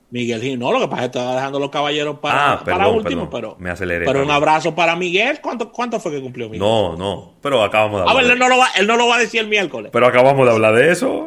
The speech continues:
Speaker 1: ¿Eh?
Speaker 2: Pero acabamos
Speaker 1: Pero
Speaker 2: de
Speaker 1: eso
Speaker 2: hablar.
Speaker 1: es a, eso, eso es a la dama, los caballeros pueden decir su edad.
Speaker 2: Déjame ver qué dice Facebook, espérate.
Speaker 1: ¿Eh?
Speaker 2: A Facebook dice cincuenta y tres.
Speaker 1: Mira,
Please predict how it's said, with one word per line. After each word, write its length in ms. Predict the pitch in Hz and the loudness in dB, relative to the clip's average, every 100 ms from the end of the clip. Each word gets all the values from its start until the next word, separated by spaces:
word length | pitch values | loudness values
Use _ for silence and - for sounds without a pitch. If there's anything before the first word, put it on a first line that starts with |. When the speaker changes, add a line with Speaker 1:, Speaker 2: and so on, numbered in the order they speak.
| 330 - - - | -10 -14 -20 -8
Speaker 1:
¿Eh? 260 | 180 247 415 | -2 0 0
Speaker 2:
Pero 180 | - 247 | -2 -2
acabamos 380 | 247 226 233 233 | 0 0 0 2
Speaker 1:
Pero 40 | 226 | 2
Speaker 2:
de 40 | |
Speaker 1:
eso 100 | 285 | 2
Speaker 2:
hablar. 260 | 262 240 240 | 2 0 -2
Speaker 1:
es 40 | |
a, 40 | 208 | -6
eso, 180 | - - _ | -8 -16 _
eso 200 | - 262 | -6 0
es 40 | 240 | 2
a 60 | |
la 140 | 247 240 | 2 2
dama, 340 | 165 143 190 | 0 0 -2
los 120 | 190 | -2
caballeros 400 | 185 175 170 196 | -2 -2 0 -2
pueden 180 | 208 208 | -4 -4
decir 240 | 208 196 190 | -4 -6 -6
su 80 | 214 | -4
edad. 300 | 170 123 - | -4 -6 -4
Speaker 2:
Déjame 240 | 127 156 151 | 2 4 4
ver 80 | 147 | 4
qué 80 | |
dice 240 | 143 135 117 | 2 2 -2
Facebook, 280 | 92 85 85 | -2 -6 -6
espérate. 360 | 87 85 104 _ _ _ _ _ | -8 -10 -18 _ _ _ _ _
Speaker 1:
¿Eh? 200 | 147 285 | -8 -6
Speaker 2:
A 80 | - | -6
Facebook 300 | - 196 196 | -2 0 2
dice 180 | 170 147 | 2 0
cincuenta 380 | 139 117 113 101 | -6 -6 -6 -6
y 20 | |
tres. 320 | 98 170 320 _ _ _ _ _ _ _ _ _ _ _ _ _ _ _ _ _ _ _ _ | -6 -8 -10 _ _ _ _ _ _ _ _ _ _ _ _ _ _ _ _ _ _ _ _
Speaker 1:
Mira, 220 | 220 262 | -2 0